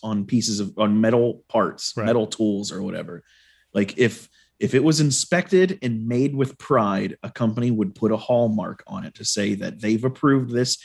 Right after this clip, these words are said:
Speaker 1: This is the company's name. If there is a problem, come to us. You know, that, that's a lot. It's not just pride of ownership, but it's pride of production.
Speaker 2: Yeah, definitely.
Speaker 1: And it
Speaker 2: And
Speaker 1: allows for that.
Speaker 2: and I think that the recent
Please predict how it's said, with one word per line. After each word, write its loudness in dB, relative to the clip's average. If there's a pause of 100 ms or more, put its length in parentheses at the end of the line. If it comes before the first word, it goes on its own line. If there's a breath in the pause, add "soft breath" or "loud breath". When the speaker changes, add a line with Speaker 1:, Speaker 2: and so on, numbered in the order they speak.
(240 loud breath)
Speaker 1:
This 2
is -2
the -2
company's 0
name. 0
If -8
there 4
is 0
a -4
problem, -2 (200)
come 2
to 0
us. -6 (640)
You 0
know, 0
that, 0
that's 2
a 0
lot. -2
It's -8
not 4
just -4
pride 2
of -4
ownership, -2 (100)
but 2
it's -2
pride 0
of -2
production. -8 (140)
Speaker 2:
Yeah, -12 (440)
definitely. -14
Speaker 1:
And -12 (120)
it -6
Speaker 2:
And 2
Speaker 1:
allows -10
for -16
that. -16
Speaker 2:
and 0
I 2
think -2
that -10
the 0
recent -2